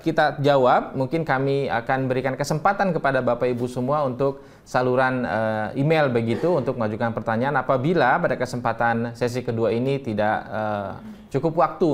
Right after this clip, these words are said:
untuk dibahas. Baik, eh, dari, dari Q and A yang sudah masuk, ini ada pertanyaan cukup menarik yang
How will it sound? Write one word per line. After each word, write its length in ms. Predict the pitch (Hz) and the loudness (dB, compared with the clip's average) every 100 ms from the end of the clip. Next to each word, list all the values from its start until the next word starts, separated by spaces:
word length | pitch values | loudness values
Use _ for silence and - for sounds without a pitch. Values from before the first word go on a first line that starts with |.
| 120 | 0
untuk 240 | 117 - - | -2 -6 -6
dibahas. 720 | 113 113 104 101 95 - - - - - - - - - - - | -4 0 2 2 0 -4 -18 -20 -20 -20 -20 -20 -20 -20 -20 -6
Baik, 400 | 120 143 147 143 - - - | 2 4 4 0 -8 -18 0
eh, 540 | 147 156 160 165 170 165 139 | 2 4 4 4 2 0 2
dari, 260 | 185 240 233 - - | 2 4 0 -2 -2
dari 260 | 160 196 214 | 2 2 2
Q 40 | 214 | 2
and 120 | 196 196 | 2 4
A 20 | |
yang 160 | 233 165 | 2 2
sudah 540 | 165 156 143 143 139 | 2 4 6 4 2
masuk, 640 | 143 127 - 139 175 - - | 2 2 2 0 0 -6 -2
ini 220 | 143 165 | 2 4
ada 160 | 135 139 | 4 2
pertanyaan 480 | - 143 135 135 | 0 0 0 0
cukup 320 | 131 131 131 131 | -2 -4 -2 2
menarik 400 | 117 104 143 - | 2 2 0 -2
yang 260 | 120 120 | 0 2